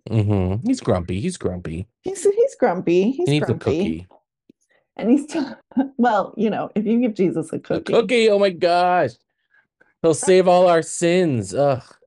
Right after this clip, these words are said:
Speaker 1: gosh. <laughs>
Speaker 2: Um, he's in that middle section where he's kind of chewing people out for not being willing to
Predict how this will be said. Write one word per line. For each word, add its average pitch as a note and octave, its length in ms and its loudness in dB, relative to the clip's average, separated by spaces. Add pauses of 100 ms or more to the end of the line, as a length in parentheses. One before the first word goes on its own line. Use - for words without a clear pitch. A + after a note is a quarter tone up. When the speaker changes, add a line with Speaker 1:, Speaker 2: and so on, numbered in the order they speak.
Speaker 1:
gosh. A#1+ 600 -10 (920)
<laughs> A#3 80 -4 (680)
Speaker 2:
Um, A3+ 680 2 (1400)
he's E4+ 360 4
in A#3 440 0
that B3+ 180 2
middle B3+ 260 2
section B3 440 -2
where G#3 100 0
he's G3+ 140 -4
kind D#4+ 180 -4
of B3 100 -2
chewing B3+ 320 -2
people F#3+ 320 -4
out F#3 300 -4
for E3 100 -6
not F3+ 360 -4
being E3 260 -4
willing D#3 420 -2
to - 480 -4